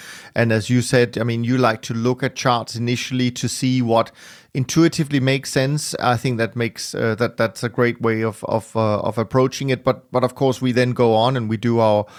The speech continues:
our testing, and we, we, we actually see whether it's, uh, it also makes sense from, from a numbers point of view once we, uh, crunch those. And then also, uh, you do ask, Josh, uh, whether these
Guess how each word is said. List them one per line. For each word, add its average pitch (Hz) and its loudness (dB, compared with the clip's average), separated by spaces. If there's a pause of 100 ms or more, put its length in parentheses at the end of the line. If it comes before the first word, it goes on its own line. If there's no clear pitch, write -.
(500)
our 110 6 (220)
testing, 147 2
and 113 0
we, 113 0
we, 107 -2 (160)
we 120 2
actually 120 -2
see 127 0
whether 113 0
it's, 110 -6
uh, 101 2
it 107 -2
also 117 -2
makes 113 -2
sense 113 -4
from, 107 -4
from 110 -4
a 104 -2
numbers 110 -2
point 107 -4
of 104 -6
view 113 0
once 113 -4
we, 107 0
uh, 107 -2
crunch 110 -4
those. 110 -4 (560)
And 139 2
then 139 4
also, 135 4
uh, 123 6
you 123 2
do 143 0
ask, 127 2
Josh, 120 0 (100)
uh, 110 2
whether 120 2
these 117 -2